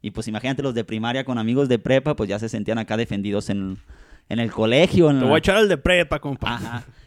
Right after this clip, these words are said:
Speaker 1: Ya llegaban ahí a defenderlos el, ahí en el recreo y eso, y pues se sentían soñados. Entonces de ahí surge también de decir, bueno, toda esta filosofía, filosofía de invitar a pensar en común,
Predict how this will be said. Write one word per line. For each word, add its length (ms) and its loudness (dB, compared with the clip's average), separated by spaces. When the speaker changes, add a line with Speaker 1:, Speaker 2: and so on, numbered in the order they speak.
Speaker 1:
Ya 120 2
llegaban 340 6
ahí 180 6
a 100 8
defenderlos 800 6
el, 420 -2
ahí 200 -2
en 80 0
el 60 0
recreo 440 4
y 100 6
eso, 160 4
y 60 4
pues 160 -2
se 80 -8
sentían 400 -6
soñados. 400 -6
Entonces 240 4
de 60 6
ahí 200 6
surge 400 8
también 320 0
de 80 4
decir, 200 0
bueno, 260 0
toda 180 8
esta 160 6
filosofía, 680 4
filosofía 460 2
de 80 0
invitar 340 -4
a 100 -4
pensar 280 -2
en 100 -2
común, 380 0